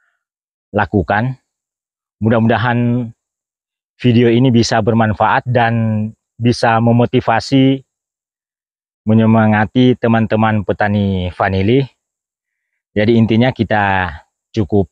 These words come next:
bersabar untuk menanam tanaman vanili, walaupun harganya,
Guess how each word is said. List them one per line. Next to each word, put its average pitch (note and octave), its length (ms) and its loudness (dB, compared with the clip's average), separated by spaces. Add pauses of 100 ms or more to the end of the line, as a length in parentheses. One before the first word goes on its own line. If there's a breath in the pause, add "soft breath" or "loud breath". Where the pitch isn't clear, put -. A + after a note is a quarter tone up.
bersabar G2+ 720 -2 (640)
untuk F#2+ 720 0 (880)
menanam F#2+ 880 0 (1120)
tanaman G2 400 0
vanili, F#2+ 480 0 (400)
walaupun G2+ 800 0
harganya, G2+ 960 0